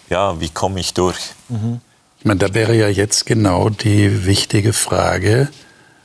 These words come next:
Speaker 3: wie bewahrt man sich die Erinnerung an diese Erfahrungen, die man gemacht hat, wo man noch nicht so viel hatte,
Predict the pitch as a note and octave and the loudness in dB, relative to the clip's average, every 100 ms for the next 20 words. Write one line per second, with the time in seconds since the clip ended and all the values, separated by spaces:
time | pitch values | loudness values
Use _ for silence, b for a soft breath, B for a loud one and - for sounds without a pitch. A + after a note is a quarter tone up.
0 | B - F#2+ F2+ G2+ A2 A2 - G2 E2 | B -12 -8 0 2 4 2 -2 -4 -2
1 | E2+ D#2+ F#2+ - A#2+ B2 B2 A2 B2+ C3+ | -2 0 -2 -2 2 4 4 4 2 0
2 | - - - _ - A2 G#2+ - - A#2+ | -4 -12 -18 _ -4 0 2 0 0 4
3 | D#3 G#2 D2+ D#2 F2+ B2+ - - _ _ | 4 2 -2 -2 -2 -4 -8 -20 _ _
4 | G2 F#2 - A2+ B2 C#3+ A2+ - B2 C3+ | -2 0 2 2 2 0 0 0 2 2
5 | A2+ F#2 F2 E2 F2 F2+ F2 F2 F2 E2 | 2 0 0 0 0 0 -2 -2 -2 -4
6 | - B2 A#2 - B B B B B G2 | -8 -6 -6 -8 B B B B B 0
7 | G2+ G2+ F#2 F2+ B2 B2 - F2+ - - | 2 4 2 0 0 0 -2 -4 -2 -2
8 | - - - A#2 | -2 -2 0 0